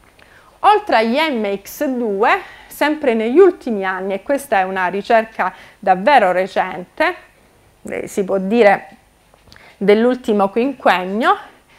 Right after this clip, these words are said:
eh, sono stati studiati altri materiali a due dimensioni che si chiamano xenes, silicene, germanene,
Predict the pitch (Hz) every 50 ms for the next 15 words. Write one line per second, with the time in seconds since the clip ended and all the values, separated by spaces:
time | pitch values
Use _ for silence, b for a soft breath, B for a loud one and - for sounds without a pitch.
0 | b b b b b b - - 233 - - - - 415 440 453 466 - - -
1 | 294 240 208 - - - 262 262 - 226 B B B B B - - - 381 403
2 | 415 277 277 208 180 190 190 - - 302 349 359 B B B B B B B B
3 | B B B - - 466 494 480 - 403 311 294 277 277 269 - 294 302 294 277
4 | 277 240 220 208 208 240 240 220 226 214 208 180 202 196 - - - 190 - -
5 | - - 175 196 214 226 - - 349 330 - 370 320 - 311 285 269 240 233 226
6 | 220 220 - - - - - 226 190 175 190 190 190 196 190 185 - - - -
7 | 196 185 190 - _ - - - 233 208 202 208 208 - 311 302 302 302 302 302
8 | 285 277 254 202 185 202 196 185 190 180 185 190 208 226 233 233 233 226 233 226
9 | 240